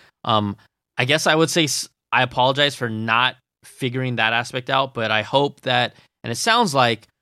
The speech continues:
you're enjoying the remote beyond that, <laughs> except for the fact that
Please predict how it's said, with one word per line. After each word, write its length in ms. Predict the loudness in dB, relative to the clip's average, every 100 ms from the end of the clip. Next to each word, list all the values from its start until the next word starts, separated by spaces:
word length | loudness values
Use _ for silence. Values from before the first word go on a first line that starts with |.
| _ _ -4
you're 120 | 2
enjoying 360 | 2 4 4 2
the 80 | 2
remote 400 | 2 2 0 -4
beyond 340 | -2 0 2
that, 220 | 0 -2
<laughs> 40 | -6
except 540 | -4 -2 0 -2 -4
for 140 | -6
the 80 | -4
fact 300 | -2 -2 -2
that 220 | -2 -2